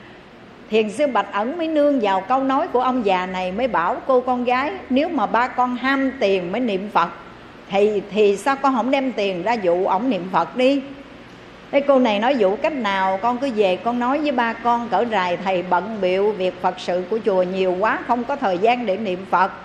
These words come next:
"Mướn người niệm Phật hồi hướng công đức cho thầy. Một câu là một đồng, một trăm câu là một trăm đồng." Cái cô này cô về, cô nói, cái ba cổ mới nói, "Để ba, để ba làm cho.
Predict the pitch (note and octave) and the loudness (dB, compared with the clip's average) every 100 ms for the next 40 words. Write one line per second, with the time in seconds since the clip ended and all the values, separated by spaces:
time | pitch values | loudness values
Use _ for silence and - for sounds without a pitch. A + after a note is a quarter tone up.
0 | - - - A3+ D#4 F#4 B3+ G#3+ F#3+ G3 | -18 -18 0 2 2 4 4 4 2 -4
1 | A3 G3+ F3+ - F#3+ F#3+ F#3 A3+ D4+ D#4+ | -2 -2 -2 -2 -2 -2 0 0 0 0
2 | B3+ B3 B3+ D#4 - C4 - F3+ F#3+ D#3+ | -2 0 0 -2 -2 -4 -2 0 0 0
3 | - - - - - - - - - - | -8 -16 -20 -20 -20 -20 -20 -20 -20 -20
4 | - E3 G3+ A3 G#3+ B3+ C#4 B3+ F#3 G3 | -18 -2 2 2 2 4 6 4 2 0
5 | G3 G3+ G3+ F3+ F3 F3+ F#3+ - C4+ C#4+ | 0 2 2 0 -6 -6 -6 0 0 0
6 | C4 C#4 C4+ F#3+ G3 F#3+ B3+ C4 A3+ G3 | 0 2 2 2 -2 -2 -2 0 0 -2
7 | F3 E3+ E3 - - C4+ C4 A#3+ A3+ G3+ | -2 -10 -14 -10 -2 0 2 0 2 -2
8 | - A#3 G3+ F3 G3+ A#3 A#3+ C4+ C4+ A#3 | -4 -2 0 0 -2 -2 -2 -2 -2 -2
9 | G#3+ - F3 A#3+ B3 B3+ F3+ - A3+ A3+ | -4 -4 -2 -2 -2 -2 -2 -2 0 0
10 | A#3 G#3+ F3 A3 A#3 A3 F3+ F3 F3 A3+ | -2 -2 0 2 2 2 2 0 0 4
11 | A#3 G#3+ | 4 2